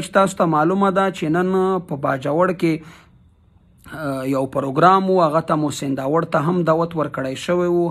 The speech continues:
هلته د، ا، جماعت اسلامي پارټۍ والا چې کوم، م، دغه وکړو، په دوی باندې په سټیج د پاسه د محسن داوړ په شروع خبرو کې هغه ته یې تقریر نه ورکولو، په هغوی باندې یې تشدد وکړ،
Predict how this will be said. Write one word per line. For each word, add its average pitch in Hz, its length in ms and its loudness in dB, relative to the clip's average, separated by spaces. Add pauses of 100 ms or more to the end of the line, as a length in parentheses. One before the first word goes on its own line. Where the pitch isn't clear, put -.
هلته 165 300 -2
د، 156 100 -2
ا، - 680 -6 (120)
جماعت 139 380 -2
اسلامي 147 520 0
پارټۍ 175 580 0
والا 160 260 2
چې 151 160 -12 (100)
کوم، 175 260 -2
م، 139 760 -6 (960)
دغه 147 380 -2
وکړو، 185 500 2
په 160 80 4 (240)
دوی 175 220 4
باندې 156 460 0
په 147 120 -10
سټیج 180 400 0
د 139 160 -2
پاسه 190 380 2 (180)
د 139 80 -4
محسن 165 400 -6
داوړ 160 200 2 (500)
په 147 160 -6
شروع 170 220 2 (120)
خبرو 185 340 4
کې 160 200 0
هغه 156 140 0
ته 170 140 -2
یې 156 160 -4
تقریر 147 460 0
نه 160 100 2
ورکولو، 185 480 2 (100)
په 143 120 0
هغوی 160 200 0
باندې 156 320 -2
یې 143 140 -6
تشدد 165 560 -4
وکړ، 180 500 -2